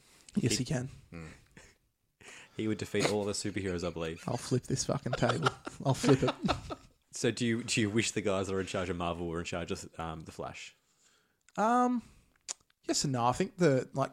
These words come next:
Speaker 1: all the Marvel movies kinda come back to the one guy who's the head of the studio now called Kevin Feige. And I
Speaker 2: Feige.
Speaker 1: th-, Feige. Or Feige. Feige. Let's go Feige.
Speaker 3: Feige?
Speaker 1: Fair. Um, and I think he's just, he just knows what he,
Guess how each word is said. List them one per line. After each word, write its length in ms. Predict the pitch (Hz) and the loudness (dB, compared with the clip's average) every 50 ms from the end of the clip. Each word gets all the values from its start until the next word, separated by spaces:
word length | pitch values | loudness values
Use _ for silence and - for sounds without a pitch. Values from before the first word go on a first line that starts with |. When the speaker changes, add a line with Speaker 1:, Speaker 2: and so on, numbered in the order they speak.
| - - _ _ _ _ _ - - | -6 -20 _ _ _ _ _ -4 4
Speaker 1:
all 280 | 151 143 160 170 165 | 8 8 10 10 8
the 120 | 151 139 127 | 8 4 2
Marvel 320 | 120 120 113 113 117 117 | 2 2 2 2 0 0
movies 360 | 117 117 113 113 113 117 - | 0 -2 -4 -4 -4 -6 -6
kinda 200 | - - 117 117 | -4 -4 -4 -4
come 140 | 113 - 117 | -4 -6 -4
back 160 | 117 120 117 | -4 -6 -6
to 100 | - - | -6 -4
the 80 | 120 113 | -4 -2
one 280 | 120 120 117 117 120 117 | -2 -4 -6 -6 -8 -6
guy 200 | - 120 120 120 | -6 -4 -2 -2
who's 180 | 113 117 113 | -2 -4 -2
the 80 | - 120 | -4 -2
head 140 | 113 123 117 | -2 -2 -2
of 60 | 117 | -2
the 60 | 120 | -2
studio 320 | 117 - - 127 120 120 120 | -4 -2 -2 -2 -2 -2 -4
now 140 | 117 117 | -4 -6
called 220 | 123 - - 117 - | -6 -4 -6 -6 -4
Kevin 220 | - 120 - - | -4 -4 -4 -4
Feige. 420 | 117 - - 62 - - - - - _ _ _ - - - - - - - - | -6 -4 -4 -4 -4 -4 -8 -10 -12 _ _ _ -20 -20 -20 -20 -20 -20 -14 -6
And 120 | - 92 90 | -4 -2 -2
I 40 | |
Speaker 2:
Feige. 40 | 117 | -2
Speaker 1:
th-, 120 | - - - - _ - - - | -4 -6 -12 -16 _ -16 -8 -4
Feige. 420 | 120 120 123 117 117 120 120 131 - - - | 0 0 0 0 0 -4 -6 -8 -12 -16 -20
Or 60 | - | -18
Feige. 480 | - - - - 127 127 123 123 - - _ _ _ | -16 -10 -4 -2 -2 -2 -2 -4 -10 -14 _ _ _
Feige. 320 | - - 139 110 131 - - _ _ - | -4 -2 0 0 0 -2 -8 _ _ -4
Let's 120 | - 208 - | -4 -2 0
go 120 | - 196 | 2 0
Feige. 340 | 170 - - 190 160 143 - | 0 2 2 0 0 0 -2
Speaker 3:
Feige? 420 | - - 92 101 117 143 175 240 - - _ | -4 -4 -2 0 0 0 -2 -4 -6 -12 _
Speaker 1:
Fair. 460 | - - 143 160 202 233 202 131 117 123 - _ - 135 - | 2 6 8 8 8 8 6 2 0 -4 -12 _ -8 0 6
Um, 380 | - 135 135 131 127 127 - - - - | 8 10 10 10 8 6 0 -6 -6 0
and 140 | - 135 127 | 4 6 10
I 80 | 127 135 | 10 10
think 200 | 131 160 156 135 | 10 8 4 4
he's 320 | - 139 131 123 120 117 - | 6 6 8 8 6 4 0
just, 460 | - - - 117 113 123 - - - _ _ _ _ _ _ _ _ _ _ _ _ _ _ _ - | -4 -4 -2 -2 -2 -4 -6 -8 -10 _ _ _ _ _ _ _ _ _ _ _ _ _ _ _ 0
he 100 | - 131 | 2 2
just 180 | 147 156 - | 4 4 4
knows 240 | 139 120 113 120 117 | 4 4 4 4 2
what 120 | 127 120 - | -2 -4 -4
he, 120 | - 110 | -6 -8